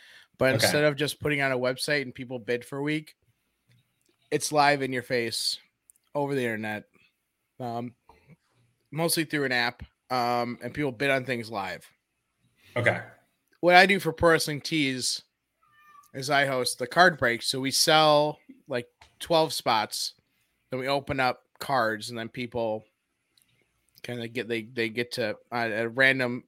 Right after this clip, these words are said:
Speaker 1: random order, they get to choose which cards they want.
Speaker 2: Okay.
Speaker 1: So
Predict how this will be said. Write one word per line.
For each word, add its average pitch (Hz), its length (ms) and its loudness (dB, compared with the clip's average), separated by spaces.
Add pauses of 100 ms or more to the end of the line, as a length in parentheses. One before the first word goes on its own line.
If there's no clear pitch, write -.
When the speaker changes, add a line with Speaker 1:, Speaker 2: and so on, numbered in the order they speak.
(160)
Speaker 1:
random 156 340 4
order, 139 220 4
they 127 100 2
get 123 120 -2
to 123 100 -10
choose 127 380 -2
which 123 180 -6
cards 110 300 -6
they 104 80 -8
want. 95 240 -10 (500)
Speaker 2:
Okay. 113 280 2 (580)
Speaker 1:
So 117 320 -4